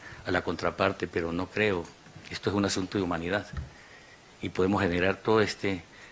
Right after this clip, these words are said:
ambiente propicio para avanzar, para avanzar. Queremos avanzar en la, en la, en el, en la,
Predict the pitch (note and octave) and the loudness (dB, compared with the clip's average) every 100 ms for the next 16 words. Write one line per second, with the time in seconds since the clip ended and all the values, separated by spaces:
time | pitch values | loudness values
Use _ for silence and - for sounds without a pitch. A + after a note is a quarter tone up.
0 | - G2 F2+ F#2+ G#2+ F2+ F2+ - F2+ - | -10 -4 0 0 0 0 -2 -2 -2 0
1 | C#3+ - - - - - - - - F2+ | -2 -6 -20 -20 -20 -20 -20 -10 -2 0
2 | E2+ D#2+ E2 - F2 - - - - - | 0 -4 -4 -2 -2 -2 -14 -20 -20 -20
3 | - - F2+ E2+ D#2+ F#2+ F#2 G2+ B2+ A2 | -16 -6 -2 -2 0 -2 0 2 2 2
4 | F#2 F2 F2+ - - - - - - - | 0 0 0 -2 -10 -20 -20 -20 -20 -20
5 | - - F#2+ F2 F2 E2 D#2 - - - | -20 -6 -2 0 0 -2 -6 -10 -16 -20
6 | - - - - - - F#2 F2 F2 E2+ | -20 -20 -20 -20 -18 -6 -2 0 0 0
7 | F#2+ F#2 F2 F2 F2+ F2 | -2 -2 -2 -4 -4 -2